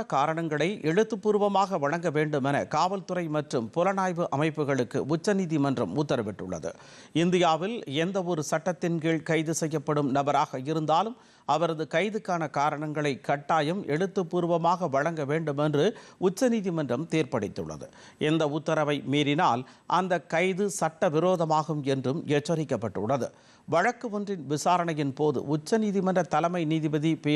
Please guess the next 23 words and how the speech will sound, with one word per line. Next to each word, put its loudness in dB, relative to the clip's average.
ஆர் 0
கவாய் 0
மற்றும் 0
நீதிபதி 2
ஏ 4
ஜி 2
மாசி 2
ஆகியோர் -2
அடங்கிய -2
அமர்வு 0
கைதுக்கான 0
காரணங்களை -2
தெரிவிக்கும் 0
உரிமை 4
அரசியல் 0
அமைப்பின் 0
பிரிவு 2
இருபத்தி 0
இரண்டு 2
பிரிவு 4
ஒன்றின் 0
கீழ் 2
அடிப்படையானது 0